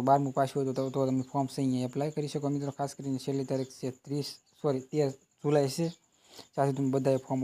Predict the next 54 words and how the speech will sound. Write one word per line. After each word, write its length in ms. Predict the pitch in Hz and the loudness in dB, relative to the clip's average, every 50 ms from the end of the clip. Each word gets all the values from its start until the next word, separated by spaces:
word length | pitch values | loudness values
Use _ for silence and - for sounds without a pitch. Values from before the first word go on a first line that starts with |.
| 127 | -2
ઓકે 200 | 127 127 - - 139 127 | -4 -4 -6 -8 -6 -4
કરી 180 | - 147 151 151 151 | -2 -2 0 0 0
લેવા 160 | 156 151 151 156 | 0 0 -2 -2
મિત્રો. 180 | 147 151 151 135 - - | -4 -4 -6 -6 -4 -2
ખાસ 160 | - 143 135 - - | -2 -2 -2 -2 -4
કરી 180 | 151 147 156 165 _ _ _ _ _ _ _ _ - _ _ _ - | -4 -4 -4 -6 _ _ _ _ _ _ _ _ -20 _ _ _ -8
અને 60 | 135 131 139 | -4 -2 0
ઉંમર 180 | 147 151 147 143 | 2 4 4 4
મર્યાદાની 360 | 143 147 135 143 143 135 131 | 4 2 2 2 0 0 0
બધાને 220 | 139 131 139 131 127 | 0 0 0 0 0
ખબર 160 | - 139 143 135 | -2 -2 -2 0
પડી 180 | 143 151 156 143 143 | 0 -2 -2 0 0
ગઈ 120 | 151 147 139 | -2 -2 0
છે. 60 | 151 143 | -2 -2
ઉંમર 160 | 135 135 139 135 | 0 0 0 0
મર્યાદા 280 | 139 139 139 135 135 131 - | 0 -2 -2 -2 -2 -4 -4
છે 60 | - 143 | -2 -4
આપણે 180 | 135 131 127 131 | -2 -2 0 0
અઢાર 160 | 123 131 131 139 | 2 2 2 2
વર્ષથી 260 | 135 131 - - 131 | 0 -2 -4 -4 -4
લઈને 180 | 135 131 127 123 - | -2 -2 -2 -2 -2
પાંત્રીસ 280 | 131 139 135 131 127 - | -4 -2 -2 -4 -4 -2
વર્ષની 240 | 135 135 127 - 135 | -4 -4 -2 -2 -2
ઉંમર 140 | 139 147 147 151 | -2 0 0 0
મર્યાદા 300 | 156 151 151 151 147 - | 0 0 0 -2 -2 -4
છે. 100 | - 151 156 - _ _ _ _ _ _ _ _ - - _ _ - | -6 -8 -10 -10 _ _ _ _ _ _ _ _ -20 -20 _ _ -6
અને 160 | 131 127 123 120 - | -4 -4 -2 -2 0
શૈક્ષણિક 300 | 147 139 - 151 139 131 | -2 -2 0 0 0 0
લાયકાત 260 | 135 135 131 131 127 - | 0 0 0 0 -2 -2
છે 80 | - 143 | -2 -4
એ 80 | 135 123 - | -4 -4 -2
ધોરણ 220 | 127 123 123 120 120 127 | -2 -2 -2 0 2 4
બાર 140 | 127 131 127 - | 4 4 4 2
પાસ 120 | 135 127 - - | -2 -4 -4 -4
કરેલું 240 | - 139 139 147 147 | -4 -2 0 0 2
હોય 180 | 143 127 117 - _ _ _ _ _ - | 2 0 0 -2 _ _ _ _ _ -6
તો 40 | 147 139 | -4 -2
પણ 160 | 131 135 127 - | -2 -2 -2 -2
છે 80 | 147 135 | -2 -2
તમે 180 | - 131 127 123 | -2 -2 -2 -2
અહીંયા 240 | 123 123 120 120 | -2 -2 -4 -4
એપ્લાય 240 | - - 135 151 208 - _ _ - | -4 -4 -4 -4 -4 -6 _ _ -6
કરી 160 | - 180 175 - | -4 -2 -2 0
શકો 160 | 160 139 135 | 0 0 0
છો 140 | 135 143 139 139 | 0 0 0 -2
મિત્રો. 180 | 143 135 139 160 - _ _ _ _ _ _ _ _ _ _ _ _ _ _ _ _ _ _ _ _ - | -2 -4 -6 -8 -10 _ _ _ _ _ _ _ _ _ _ _ _ _ _ _ _ _ _ _ _ -6
અને 120 | 135 131 131 | -2 2 2
આગળ 200 | 139 143 151 151 147 | 4 4 4 4 4
વાત 100 | 151 151 151 | 4 4 2
કરીએ 220 | 185 170 160 139 127 | 2 2 2 2 2
તો 100 | - 139 | 2 2
આપણે 220 | 131 127 131 135 127 123 | 0 2 2 0 0 2
જે 80 | 127 131 127 127 | 0 -2 0 0
ગુજરાત 340 | 131 135 139 135 147 143 139 | 0 0 2 2 2 0 0